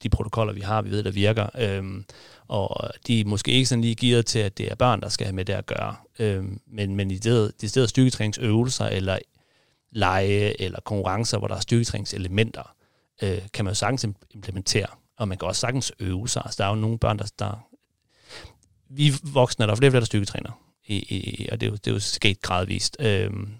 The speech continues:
og det er jo super fint. Det er jo sundt. Det, der er en grund til, at det er ligesom blevet en pind på tværs af alle anbefalinger fra Sundhedsstyrelsen nu, at,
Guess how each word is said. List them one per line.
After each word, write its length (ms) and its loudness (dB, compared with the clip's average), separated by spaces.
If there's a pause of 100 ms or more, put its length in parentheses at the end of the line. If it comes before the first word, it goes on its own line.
(140)
og 380 0 (600)
det 60 0
er 40 6
jo 80 2
super 240 -2
fint. 220 -4 (300)
Det 60 -4
er 20 -2
jo 40 -2
sundt. 320 -6 (200)
Det, 160 -8 (200)
der 60 -4
er 20 -2
en 60 -4
grund 180 0
til, 140 -2
at 160 -6
det 180 2
er 60 2 (120)
ligesom 240 0
blevet 160 4
en 80 0
pind 260 4
på 120 0
tværs 340 0
af 40 0
alle 120 -2
anbefalinger 440 -4
fra 60 -10
Sundhedsstyrelsen 560 -4
nu, 100 0
at, 160 -4